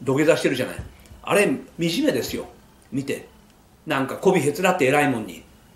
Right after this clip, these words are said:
ところが、あれ武士も全員してんだよ。武士もその殿様のお姫様とか、奥、奥方とかなんかに全員雨の日でも土下座だよ。でも、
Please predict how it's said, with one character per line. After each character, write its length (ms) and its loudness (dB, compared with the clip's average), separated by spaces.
と 140 -2
こ 160 6
ろ 180 10
が、 480 4
あ 60 -10
れ 60 -4
武 140 -2
士 120 -2
も 100 0
全 140 -4
員 80 -6
し 80 -12
て 80 -10
ん 80 -12
だ 80 -16
よ。 60 -20
武 140 0
士 140 0
も 500 2
そ 120 -6
の 80 -4
殿 220 0
様 260 0
の 240 4
お 60 -4
姫 200 0
様 200 -8
と 120 -10
か、 360 -6
奥、 160 -8
奥 220 -10
方 220 -4
と 80 -10
か 220 -12
な 120 -6
ん 60 -6
か 120 -8
に 180 -10
全 440 4
員 320 0
雨 220 6
の 100 6
日 80 -2
で 60 4
も 100 0
土 120 2
下 120 2
座 140 2
だ 100 0
よ。 80 -6
で 120 2
も、 340 2